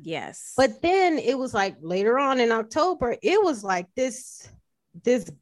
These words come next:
Speaker 2: bubbling up inside
Speaker 1: Mm-hmm.
Speaker 2: of me, like, "Go forth."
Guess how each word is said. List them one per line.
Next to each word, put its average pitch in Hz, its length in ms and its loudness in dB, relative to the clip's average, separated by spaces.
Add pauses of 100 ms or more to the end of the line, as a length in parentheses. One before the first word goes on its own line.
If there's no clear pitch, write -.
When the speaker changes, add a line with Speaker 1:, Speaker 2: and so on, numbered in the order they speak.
(240)
Speaker 2:
bubbling 262 680 6
up 262 280 2
inside 214 380 0
Speaker 1:
Mm-hmm. 247 100 4
Speaker 2:
of - 60 -2
me, 277 160 -2
like, 202 340 0 (840)
"Go 269 320 4
forth." 269 580 -2